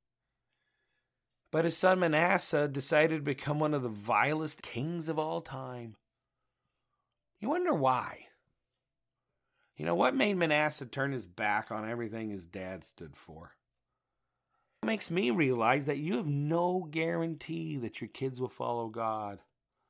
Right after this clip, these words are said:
You can set them up for success, you can raise them in the things of the Lord, but in the end, they will decide for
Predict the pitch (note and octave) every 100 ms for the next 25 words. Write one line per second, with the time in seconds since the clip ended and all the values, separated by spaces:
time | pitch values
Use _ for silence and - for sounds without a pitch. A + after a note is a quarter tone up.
0 | _ _ _ _ _ - F3+ F3 D3 -
1 | B2+ D3+ D3+ C#3 - - E3+ - B2+ -
2 | A2+ D3 D#3 D3+ C3 A2+ C3 G3 G3 E3
3 | D3+ C3+ A#2+ C3+ B2 A#2 A#2 A2+ A2+ A#2
4 | C#3+ D3+ D#3+ E3+ D#3+ D#3 - - D#3 D#3
5 | D3+ D3 C#3 - G#2+ G#2 B2 C3+ C#3 C#3
6 | C3+ C3+ G#2 A2+ A#2+ A#2 A#2 G#2+ - -
7 | F2 C2+ C#2 A1+ - - - G#2+ A2+ C3+
8 | E3+ F3+